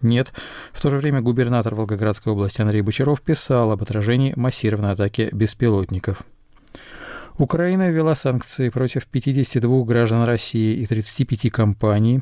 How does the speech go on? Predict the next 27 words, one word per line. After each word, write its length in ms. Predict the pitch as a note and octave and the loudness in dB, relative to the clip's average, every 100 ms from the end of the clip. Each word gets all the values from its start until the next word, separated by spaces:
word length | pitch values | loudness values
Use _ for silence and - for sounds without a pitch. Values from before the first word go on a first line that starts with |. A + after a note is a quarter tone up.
| - - | -4 -4
тридцати 280 | A2 - | -4 -2
четырех 300 | - A2+ A2 | -2 0 0
российских 560 | A#2+ A2+ A#2 A2 - - | 0 0 0 0 -2 0
и 40 | |
одной 240 | G#2+ G#2+ G#2+ | 2 2 0
китайской, 580 | A2 - G#2+ - A2 - - - - | -2 0 0 0 -4 -4 -14 -14 -2
имеющих 380 | C3+ D3+ D#3 - | 2 2 0 -2
отношение, 480 | A#2 - C#3 C3+ | -4 -2 0 0
как 140 | A#2+ - | -2 -2
утверждается, 540 | A#2 G#2 C3 C#3 C3+ | -2 0 0 0 -4
к 80 | - | -2
поставкам 520 | B2 - A#2+ - G#2+ | -4 0 -2 0 0
в 60 | A2 | 0
Россию 340 | A2 - B2 | -2 0 0
компонентов 640 | - G#2 A#2 C3 D3+ D3+ B2 | 0 -2 0 0 0 0 0
для 140 | B2 | 0
производства 600 | C3 A2 A2 B2+ - A#2+ | 0 0 0 -2 0 -2
ударных 460 | B2 A2 A2 G2+ G#2 | 0 0 0 0 0
беспилотников 600 | G#2+ - C#3 D3 C#3 C3 | -2 0 0 0 -2 -2
типа 300 | - G#2+ A2 | -2 -2 -2
«Шахед», 480 | - B2+ - A#2+ F#2+ - - - - | -2 -2 -2 -2 -2 -6 -16 -16 -6
а 80 | G#2+ | -2
также 260 | C#3 C#3 | 2 2
станков 460 | A#2+ A#2+ G#2 A#2+ - | 0 -2 -2 -2 -2
по 80 | B2 | -2
производству 580 | A#2 G#2+ G#2 G#2 - C3 | 0 0 0 -2 -2 -2
чипов. 460 | - G#2+ F#2+ - | 0 0 -2 -10